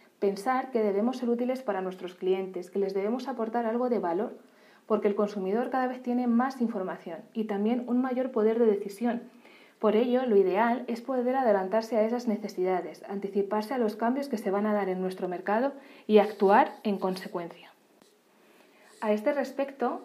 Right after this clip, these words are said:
me apetece recordar que la otra mañana escuchaba una entrevista que el portal especializado modaes punto es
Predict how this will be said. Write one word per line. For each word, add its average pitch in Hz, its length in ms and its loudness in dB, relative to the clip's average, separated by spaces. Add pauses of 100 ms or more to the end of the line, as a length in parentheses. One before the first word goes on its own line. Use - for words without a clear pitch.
me 208 140 -2
apetece 254 560 -2
recordar 233 640 2 (360)
que - 80 -4
la 220 80 6
otra 240 160 2
mañana 269 760 -2
escuchaba 233 520 -2
una 262 140 0
entrevista 247 580 0
que 233 60 2
el 196 80 4
portal 196 320 2
especializado 233 720 2
modaes 190 420 0
punto 240 300 0
es 240 260 0